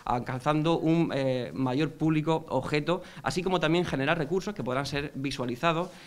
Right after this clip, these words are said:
en, eh, cualquier momento a lo largo del año y especialmente, eh, con especial atención a los centros educativos, ya que intentaremos también hacérselo llegar para que,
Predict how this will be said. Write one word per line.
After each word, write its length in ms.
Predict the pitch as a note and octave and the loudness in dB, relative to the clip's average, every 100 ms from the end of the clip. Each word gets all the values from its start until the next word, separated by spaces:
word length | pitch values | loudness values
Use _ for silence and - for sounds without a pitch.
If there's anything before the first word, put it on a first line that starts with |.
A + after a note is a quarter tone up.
| F3 | -12
en, 300 | - D#3 E3 - | 0 2 2 2
eh, 380 | C3+ B2 B2 A#2 | 0 0 -2 -2
cualquier 280 | C3 E3+ | 0 2
momento 340 | D#3 C#3 D3+ C#3 | 2 2 2 0
a 20 | |
lo 80 | B2+ | 2
largo 160 | D3 | 2
del 120 | C#3 C3+ | 2 2
año 260 | C#3+ D#3+ - - - | 0 -2 -6 -14 -4
y 80 | |
especialmente, 720 | D3+ D3 F#3+ F3 F3 E3 F#3 - | -2 0 2 4 2 2 -2 -2
eh, 240 | C3+ A#2+ | -4 -2
con 220 | C3 B2+ | -2 -2
especial 340 | B2 C3+ C3 D#3 | -2 -4 0 0
atención 480 | C#3+ B2+ C#3 C#3+ - - | 0 -2 -2 -2 -8 -6
a 80 | B2 | -2
los 100 | C3+ | 0
centros 240 | F3 E3+ | 0 2
educativos, 400 | C#3+ C3 C3+ C#3 | 2 0 -2 -2
ya 140 | C3+ | -2
que 80 | C3 | -2
intentaremos 440 | C3 B2 B2+ C3 C3+ | -4 -4 -4 -4 -4
también 300 | A#2+ B2+ - | -4 -4 -4
hacérselo 380 | - C#3+ C#3+ A#2+ | -6 -4 -2 -2
llegar 240 | A#2 A#2+ | -2 -2
para 220 | B2+ B2 | -2 -2
que, 200 | A2+ B2+ | -4 -6